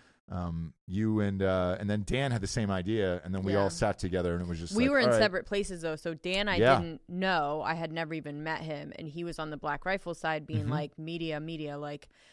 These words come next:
Speaker 2: anyone who was paying attention to that kind of stuff, which I try to do, was like,
Speaker 1: You're the podcast
Speaker 2: "Everyone,"
Speaker 1: messiah, dude.
Speaker 2: I was like,
Speaker 1: Like,
Speaker 2: "Everyone,
Speaker 1: yeah.
Speaker 2: it kinda seems like, is starting to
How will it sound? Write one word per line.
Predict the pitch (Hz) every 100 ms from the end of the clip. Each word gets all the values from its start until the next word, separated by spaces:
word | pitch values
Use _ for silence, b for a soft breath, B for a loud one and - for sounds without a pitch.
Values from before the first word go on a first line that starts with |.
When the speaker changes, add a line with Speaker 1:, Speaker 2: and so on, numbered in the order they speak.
| b -
Speaker 2:
anyone | 196 208 202 190 185
who | 180 175 165 151 - _ _ _
was | 175 151
paying | - 175 156
attention | 151 165 160 165 156
to | - 160 156 147 143 -
that | 156 -
kind | 151
of | 143
stuff, | - 143 -
which | 147
I | - - - _ _ _ -
try | - 151
to | 147
do, | 135 151 143 165 247 _ _ _
was | - 165
like, | 170 - -
Speaker 1:
You're | -
the | 254
podcast | - 240 262
Speaker 2:
"Everyone," | 175 262 151
Speaker 1:
messiah, | 120 - 113 98 76
dude. | 71
Speaker 2:
I | 190
was | 190 185
like, | 196 180
Speaker 1:
Like, | -
Speaker 2:
"Everyone, | 190 202 262 269 285
Speaker 1:
yeah. | 262 -
Speaker 2:
it | -
kinda | 202 202 220
seems | - 240 240 202
like, | 175 165 156 - -
is | 170
starting | - - 175 175 180 175
to | - 185 165 160 160 160